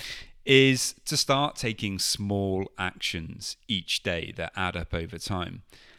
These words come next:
Um, that's the way in which I've done it myself, and it's definitely, uh, the most effective, uh, way for,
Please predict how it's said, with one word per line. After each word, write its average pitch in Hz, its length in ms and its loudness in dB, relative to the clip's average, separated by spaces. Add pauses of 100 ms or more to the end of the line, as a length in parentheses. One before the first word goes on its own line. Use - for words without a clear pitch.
(160)
Um, 110 400 2
that's - 240 0
the 151 80 0
way 127 200 6
in 107 140 2
which - 480 0
I've 107 220 0
done 95 160 -2
it 92 100 -6
myself, 87 640 -4
and 95 160 -6
it's - 140 -8
definitely, 95 800 -6 (220)
uh, 82 460 -6
the 95 100 -6
most 92 460 -4
effective, - 800 -6
uh, 87 300 -8
way 95 220 0
for, 90 160 -8